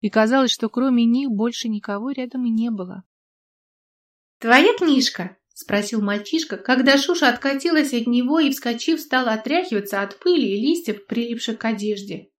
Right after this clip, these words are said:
«Моя», сказала она и подняла из травы потрепанного Дон Кихота.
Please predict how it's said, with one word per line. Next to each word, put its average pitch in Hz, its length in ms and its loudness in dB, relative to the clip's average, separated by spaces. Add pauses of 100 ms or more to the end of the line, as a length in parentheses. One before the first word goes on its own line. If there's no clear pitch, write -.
(160)
«Моя», 226 600 -2 (240)
сказала 196 500 -6
она 262 380 -2
и 214 60 -2
подняла 214 420 0
из 269 100 -2
травы 226 320 -4
потрепанного 220 680 -2
Дон 208 200 -4
Кихота. 190 640 -8